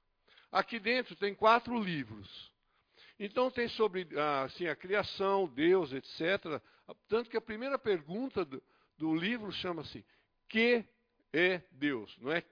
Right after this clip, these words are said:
quem, o que, nada. É "Que é Deus?" Então, é o princípio e a origem de todas as coisas.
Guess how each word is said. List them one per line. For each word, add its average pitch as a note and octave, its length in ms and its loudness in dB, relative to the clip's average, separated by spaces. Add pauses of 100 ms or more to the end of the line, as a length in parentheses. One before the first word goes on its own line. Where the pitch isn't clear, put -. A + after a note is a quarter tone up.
quem, D#3 560 2 (260)
o D#3 180 2
que, E3 580 -2 (120)
nada. A#2 400 -2
É G2 80 -6 (400)
"Que A#3+ 340 2 (320)
é C#3+ 260 0 (160)
Deus?" G#2 480 -14 (420)
Então, G#3 460 0 (420)
é F#3 160 2
o F#3 60 2
princípio G#3+ 880 -2
e A3+ 60 -8
a A3+ 60 -4
origem A3 540 -4
de A3+ 120 -16
todas A#3 300 -6
as B3+ 140 0
coisas. F3+ 360 4